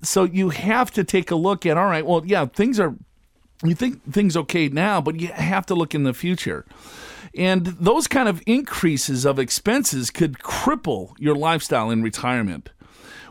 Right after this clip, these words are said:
We see five different expenses on the horizon that can threaten your lifestyle in retirement and that could dramatically impact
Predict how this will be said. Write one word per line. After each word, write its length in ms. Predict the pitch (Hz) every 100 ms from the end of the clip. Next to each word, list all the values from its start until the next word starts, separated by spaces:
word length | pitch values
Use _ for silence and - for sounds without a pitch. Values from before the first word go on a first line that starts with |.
| -
We 140 | 202
see 280 | - 226 202
five 600 | - 196 196 220 240 180
different 300 | 208 214 202
expenses 580 | 180 - 180 165 156 147
on 100 | 151
the 80 |
horizon 540 | 147 143 135 127 123 131
that 200 | 131 120
can 140 | 131
threaten 440 | 117 - 175 208 202
your 120 | 160
lifestyle 540 | 143 147 147 151 127
in 80 | 123
retirement 720 | 120 - - 156 131 107 98 -
and 140 | 131
that 140 | 127
could 140 | - 117
dramatically 1080 | 113 113 127 127 123 156 196 175 143 139 139
impact 400 | 135 139 113